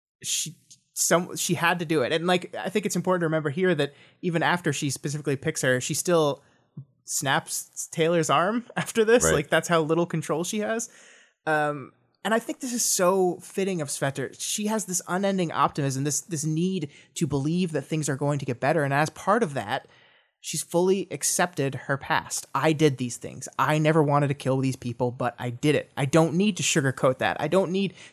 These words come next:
Speaker 1: to hide it. I don't need to stretch the truth a little bit." And so to her, in order to get better, you must make peace with the past. And she feels that she's done that.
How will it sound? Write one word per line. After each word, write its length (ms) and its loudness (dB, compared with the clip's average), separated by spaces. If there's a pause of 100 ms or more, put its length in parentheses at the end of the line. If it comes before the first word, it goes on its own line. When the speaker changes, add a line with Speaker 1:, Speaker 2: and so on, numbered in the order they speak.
Speaker 1:
to 80 -2
hide 300 2
it. 140 -4 (260)
I 60 -8
don't 160 2
need 220 2
to 80 2
stretch 360 0
the 80 -12
truth 300 0
a 40 -4
little 160 -4
bit." 220 -6 (880)
And 160 0
so 260 4
to 160 -6
her, 480 2 (1200)
in 100 -2
order 160 6
to 120 -2
get 180 2
better, 240 6
you 160 2
must 320 2
make 240 -2
peace 460 -2 (200)
with 140 -2
the 80 -8
past. 540 -8 (1040)
And 100 -2
she 120 -2
feels 340 4
that 140 -6
she's 180 -2
done 240 2
that. 200 -16